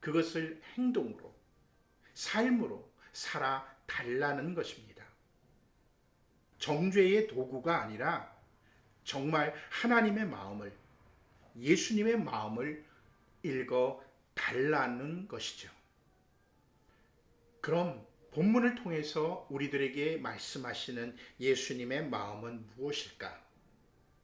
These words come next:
이게 중요하잖아요. 그들은 실패했지만 우리는 성공해야 되잖아요.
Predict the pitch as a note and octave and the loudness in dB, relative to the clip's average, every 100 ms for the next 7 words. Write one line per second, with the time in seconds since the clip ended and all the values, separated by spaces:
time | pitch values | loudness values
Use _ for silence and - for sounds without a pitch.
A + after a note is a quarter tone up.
0 | _ _ - _ - A#3 C4 - C#3 C#3+ | _ _ -20 _ -8 -4 -4 -4 -6 -2
1 | G3 C3+ G2 F#2 - - _ _ _ _ | -2 -2 -6 -10 -20 -20 _ _ _ _
2 | _ _ _ _ _ _ - - - - | _ _ _ _ _ _ -20 -20 -20 -4
3 | F3 F3+ A3 B3 - A#3 A3+ A3 G3+ - | 4 8 8 6 2 -4 -4 -2 -2 -4
4 | D#3+ G#3 B3 - - - E3 G3 A#3 A#3 | -2 -2 -2 -8 -20 -10 -2 0 2 0
5 | A3+ A#3 A#3+ B3 A3 C4 C4 C4 A#2+ G#2 | 0 0 0 0 -2 -2 -2 -2 -4 -8
6 | F#2+ - - | -14 -18 -20